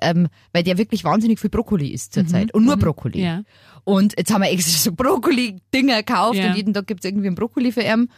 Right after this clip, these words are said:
Speaker 1: Und dann hat meine Mama so, hat ihn so angeschaut und hat gesagt, ja, das ist ganz klar, das ist ja ein Wintergemüse,
Speaker 2: Mhm.
Speaker 1: da ist genau das drin, was der Körper
Speaker 2: Mhm.
Speaker 1: jetzt braucht. Das haben die Kinder noch, das
Speaker 2: Mhm.
Speaker 1: haben wir bloß
Speaker 2: Ja,
Speaker 1: verloren.
Speaker 2: ja.
Speaker 1: Aber das ist der Urinstinkt, der weiß schon, was er braucht.
Speaker 2: Ja.
Speaker 1: Und das, das glaube ich auch, dass Kinder da,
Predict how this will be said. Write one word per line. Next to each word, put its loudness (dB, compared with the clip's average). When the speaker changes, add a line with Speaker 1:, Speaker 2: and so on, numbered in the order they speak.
Speaker 1:
Und 0
dann 4
hat 0
meine 2
Mama 2
so, 0
hat 0
ihn 2
so -4
angeschaut -2
und 4
hat 0
gesagt, -16
ja, -16
das -2
ist -10
ganz -6
klar, -8
das -4
ist -4
ja -2
ein -4
Wintergemüse, -2
Speaker 2:
Mhm. -2
Speaker 1:
da 4
ist 2
genau 2
das -2
drin, 0
was 0
der -6
Körper 2
Speaker 2:
Mhm. 0
Speaker 1:
jetzt 0
braucht. -2
Das -2
haben -2
die -2
Kinder -2
noch, -6
das 0
Speaker 2:
Mhm. 0
Speaker 1:
haben 4
wir 4
bloß -2
Speaker 2:
Ja, -6
Speaker 1:
verloren. 0
Speaker 2:
ja. -6
Speaker 1:
Aber 2
das 0
ist -2
der 2
Urinstinkt, 0
der 0
weiß 0
schon, -2
was -2
er -2
braucht. 0
Speaker 2:
Ja. 0
Speaker 1:
Und 0
das, 0
das 0
glaube 0
ich 0
auch, -2
dass -2
Kinder 2
da, 0